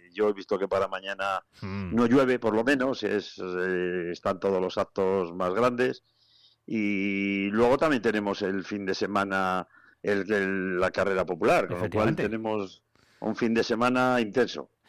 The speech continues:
Speaker 2: Intenso para vivir, como decíamos en Golmayo, esta tarde, eh, a partir de las seis será la inauguración. Yo creo que para las seis ya va a remitir la lluvia, ¿eh? O sea que un poco ahora en molestia ahí para la hora de montar y demás,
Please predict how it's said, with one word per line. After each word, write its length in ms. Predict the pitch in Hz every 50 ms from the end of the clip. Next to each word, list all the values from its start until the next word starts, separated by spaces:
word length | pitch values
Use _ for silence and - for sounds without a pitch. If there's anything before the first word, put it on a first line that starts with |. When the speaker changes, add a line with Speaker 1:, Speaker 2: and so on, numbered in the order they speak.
| _ _ -
Speaker 2:
Intenso 380 | 113 113 104 139 151 143 180 156
para 160 | 165 160 160
vivir, 240 | 160 156 147 151 147
como 140 | 143 147 147
decíamos 260 | 139 147 143 143 131
en 80 | 147
Golmayo, 300 | 139 143 139 139 147 151
esta 200 | 131 - 143 123
tarde, 440 | 104 131 135 139 135 151 156 160 - -
eh, 420 | 113 110 110 107 107 107 104 107 -
a 100 | 110 104
partir 300 | - 107 - 131 127 120
de 60 | 127
las 120 | 131 123
seis 160 | - - 135 -
será 260 | - 135 123 123 123
la 120 | 123 123
inauguración. 640 | 123 120 120 120 113 123 120 110 - - 180 220 214
Yo 100 | 160 127
creo 160 | 127 180 196
que 140 | 147 160 143
para 180 | 139 139 135 131
las 160 | 127 127 -
seis 160 | - 175 180
ya 100 | 160 147
va 120 | 135 139
a 20 | 135
remitir 460 | 131 135 131 127 110 127 127 113 - - - - - - -
la 140 | 131 135 135
lluvia, 360 | 113 98 95 92 98 117 147
¿eh? 60 | 160
O 80 | 143 123
sea 200 | - 131 113 104
que 180 | - 127 120
un 120 | 120 123 123
poco 280 | 143 143 143 156 151
ahora 440 | 151 147 147 147 147 151 147 147 147
en 60 | 147 143
molestia 340 | 147 143 147 139 - - 143
ahí 60 | 143
para 520 | 127 143 143 139 143 143 143 139 143 139
la 120 | 143 139 139
hora 100 | 135 139
de 80 | 139
montar 340 | 139 135 139 139 139 135 131
y 40 | 135
demás, 340 | 127 127 139 160 185 175